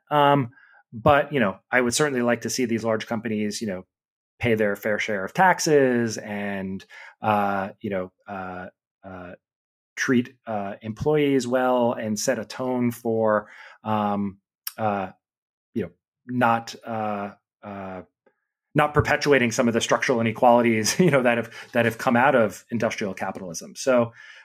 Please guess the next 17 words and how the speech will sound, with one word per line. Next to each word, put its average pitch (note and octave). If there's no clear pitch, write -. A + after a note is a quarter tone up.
um, B2
I C3+
guess F3
I D3+
still C3+
see B2+
them A#2
as G2+
a G2
force G#2+
for G#2
good. A#2
I A#2+
know B2+
that's, A#2
you G#2+
know F2